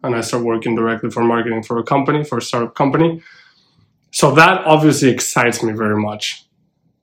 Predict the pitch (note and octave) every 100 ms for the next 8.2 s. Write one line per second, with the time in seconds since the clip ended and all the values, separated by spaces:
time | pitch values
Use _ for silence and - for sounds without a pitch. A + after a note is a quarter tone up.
0 | - C3 C3+ B2 B2 - _ _ C3 B2
1 | A#2 A#2 A#2 A#2+ C3+ C3 C3+ B2 B2 C3
2 | C3 B2+ B2 B2 A#2+ A#2 A#2 A#2+ - A#2+
3 | B2+ B2+ C3 A#2 B2+ A#2+ A2 G#2+ A2 A2
4 | B2 A2 A#2 A#2 A#2 A#2 G#2+ A#2 A2+ G#2+
5 | A2 A2 A2+ A2+ - B2 A#2 G#2 A2+ G#2+
6 | F#3+ - C3 A#2+ A2+ A2 C3 B2+ A2 C3+
7 | B2+ A2+ G#2 G#2+ A#2 A#2 A#2 G#2+ C#3+ E3+
8 | D#3+